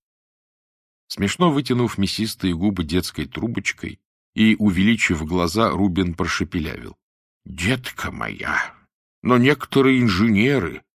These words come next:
торгуют газированной водой». «Это не мой стиль. Я первоклассный инженер. Учтите, парниша», резко отчеканил Валентуля, положил паяльник на проволочную подставку и выпрямился, откидывая подвижные мягкие волосы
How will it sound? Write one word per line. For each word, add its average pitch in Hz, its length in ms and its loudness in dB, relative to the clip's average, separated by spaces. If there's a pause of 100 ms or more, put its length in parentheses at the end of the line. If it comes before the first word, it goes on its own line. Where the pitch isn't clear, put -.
(240)
торгуют 110 600 4
газированной 104 960 4
водой». 87 600 0 (320)
«Это 180 520 2
не 156 200 2
мой 151 240 4
стиль. 120 460 -2
Я 123 220 4
первоклассный 131 640 2
инженер. 117 480 0
Учтите, 104 480 -2
парниша», 101 580 0 (460)
резко 85 360 -2
отчеканил 78 560 -6
Валентуля, 123 540 -2 (400)
положил 147 360 4
паяльник 107 600 2
на 90 100 -2
проволочную 85 640 -2
подставку - 600 -2
и 170 200 0
выпрямился, 127 640 0
откидывая 101 480 0
подвижные 85 600 -2
мягкие 78 400 -6
волосы 87 500 -2